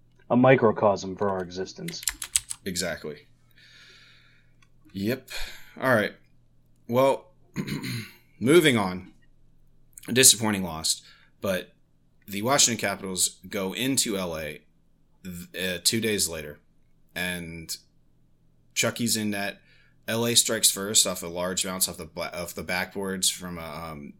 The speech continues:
Speaker 2: big point shot that went straight to Kaliyev for this goal. But after that,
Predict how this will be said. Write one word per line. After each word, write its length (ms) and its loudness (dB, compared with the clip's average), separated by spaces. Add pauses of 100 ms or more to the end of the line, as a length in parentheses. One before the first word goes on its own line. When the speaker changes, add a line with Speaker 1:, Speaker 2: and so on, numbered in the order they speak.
(120)
Speaker 2:
big 240 -4
point 260 -8
shot 300 -4
that 80 -8
went 120 -6
straight 260 0
to 60 -6
Kaliyev 460 -6
for 100 -10
this 200 -2
goal. 360 -6 (720)
But 140 0
after 300 2
that, 320 0